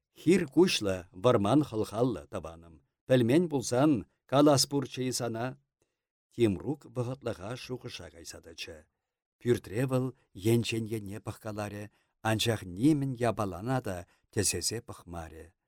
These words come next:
Тухтар сӑмахи ӑна калама ҫуктелен терсе ячӗ. Те савӑнмаллаччӗ ӗнде унӑн ҫакӑн пек хыпаршӑн, те пӑшӑрханмаллаччӗ.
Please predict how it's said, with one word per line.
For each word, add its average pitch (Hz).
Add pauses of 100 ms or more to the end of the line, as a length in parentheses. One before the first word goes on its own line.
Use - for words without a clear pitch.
(420)
Тухтар 113
сӑмахи 107
ӑна 104
калама 98
ҫуктелен 123
терсе 113
ячӗ. 87 (640)
Те 117
савӑнмаллаччӗ 113
ӗнде 104
унӑн 104
ҫакӑн 98
пек 98 (260)
хыпаршӑн, 98 (440)
те 117
пӑшӑрханмаллаччӗ. 120